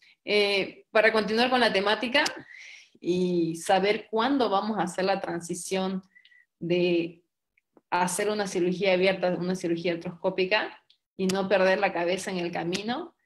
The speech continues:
eh, invito al doctor Francisco Cruz, muy conocido por ustedes, cirujano articular, eh, especializado, con alta especialidad en cirugía de miembro superior,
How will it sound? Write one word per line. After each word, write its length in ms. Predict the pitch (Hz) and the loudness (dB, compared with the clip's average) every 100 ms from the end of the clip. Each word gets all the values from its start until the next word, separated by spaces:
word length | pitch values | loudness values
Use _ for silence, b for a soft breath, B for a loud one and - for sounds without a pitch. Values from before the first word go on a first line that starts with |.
| _ _ - | _ _ -4
eh, 80 | 165 | 0
invito 460 | 170 175 190 185 | 0 0 -2 0
al 100 | 202 | 0
doctor 880 | 185 170 185 190 190 185 175 165 170 - | 0 0 2 2 4 2 0 -2 -6 -10
Francisco 800 | - 180 180 190 185 190 165 165 | -6 -6 -4 -6 -4 -2 -2 -4
Cruz, 500 | - 202 302 - - - | -4 0 0 -2 -12 -8
muy 140 | 190 | -6
conocido 540 | 190 170 175 - 185 185 | -4 -4 -4 -4 -4 -4
por 120 | 165 | -6
ustedes, 480 | 175 - 202 233 - | -6 -6 -4 -4 -4
cirujano 800 | 170 170 175 180 180 160 156 - | -6 -6 -6 -4 -4 -4 -8 -12
articular, 720 | 165 170 165 170 170 208 - b b b _ _ | -10 -10 -6 -2 0 -2 -4 b b b _ _
eh, 580 | 170 165 160 160 151 - - - _ | -4 -2 -2 -4 -8 -12 -20 -20 _
especializado, 800 | 185 175 180 170 170 180 170 - | -8 -6 -4 -2 0 0 -2 -2
con 140 | 190 | -2
alta 180 | 190 190 | -2 -4
especialidad 600 | 196 175 175 175 175 180 | -6 -6 -2 0 2 0
en 80 | 190 | -4
cirugía 680 | 175 170 170 190 190 180 | -4 -6 -4 -2 0 0
de 300 | 160 175 170 | -2 -6 -4
miembro 280 | 170 185 190 | -2 -2 -4
superior, 480 | 185 - 165 175 | -8 -10 -2 -2